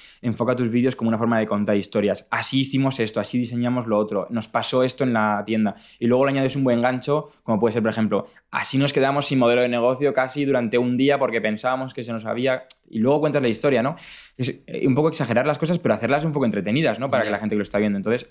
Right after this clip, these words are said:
Speaker 1: contar historias sería para mí el segundo consejo. Em, más consejos extra, te diría, eh,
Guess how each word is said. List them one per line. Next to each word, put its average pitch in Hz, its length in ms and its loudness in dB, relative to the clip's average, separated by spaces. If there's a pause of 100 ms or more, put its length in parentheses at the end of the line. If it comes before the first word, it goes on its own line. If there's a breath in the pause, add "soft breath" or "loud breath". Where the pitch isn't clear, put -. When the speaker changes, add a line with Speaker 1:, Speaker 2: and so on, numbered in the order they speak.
Speaker 1:
contar 110 240 0
historias 127 260 0
sería 120 180 0
para 113 140 0
mí 113 80 0
el 107 60 -4
segundo 110 260 0
consejo. 98 420 -6 (480 loud breath)
Em, 131 520 2
más 143 160 0
consejos 175 340 2
extra, 170 240 0
te 110 80 0
diría, 117 380 0
eh, 110 560 0